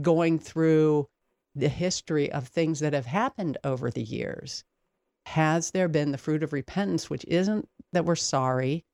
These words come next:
It's not w-, whether we feel bad for it. The fruit of repentance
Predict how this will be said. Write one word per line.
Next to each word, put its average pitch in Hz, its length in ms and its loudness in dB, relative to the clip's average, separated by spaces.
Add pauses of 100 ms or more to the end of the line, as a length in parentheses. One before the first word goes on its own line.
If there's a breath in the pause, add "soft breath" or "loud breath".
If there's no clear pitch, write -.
(460)
It's 160 180 0
not 165 220 4
w-, 160 380 -4
whether 165 360 4
we 165 140 2
feel 190 240 2
bad 175 360 0
for 123 300 -4
it. 113 120 -6 (880)
The 156 80 0
fruit 262 440 2
of 135 140 -2
repentance 127 800 -2